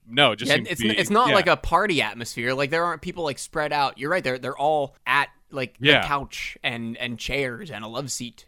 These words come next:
Speaker 1: It looks like, yeah, it looks like a meeting that has an agenda and minutes and, uh, yeah.
Speaker 2: <laughs>
Speaker 1: Um, but so he walks in and Larry apologizes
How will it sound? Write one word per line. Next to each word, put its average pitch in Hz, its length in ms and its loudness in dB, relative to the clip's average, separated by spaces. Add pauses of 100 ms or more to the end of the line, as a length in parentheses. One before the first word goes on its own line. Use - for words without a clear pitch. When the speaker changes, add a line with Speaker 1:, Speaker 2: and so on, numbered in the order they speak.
Speaker 1:
It 139 120 2
looks 180 160 6
like, 190 120 8
yeah, 170 120 8
it 135 40 8
looks 160 140 2
like 151 100 2
a 170 40 0
meeting 143 260 -2
that 123 100 -4
has 120 160 -2
an 117 80 -8
agenda 110 440 -2
and 92 240 -8
minutes 101 580 -10
and, 90 320 -12
uh, 82 360 -8 (180)
yeah. 101 260 -2 (320)
Speaker 2:
<laughs> 160 480 -2
Speaker 1:
Um, 117 460 -2
but 131 240 2
so 160 160 6
he 160 80 4
walks 170 340 4
in 151 300 2
and 131 320 0
Larry 185 260 6
apologizes 104 1160 0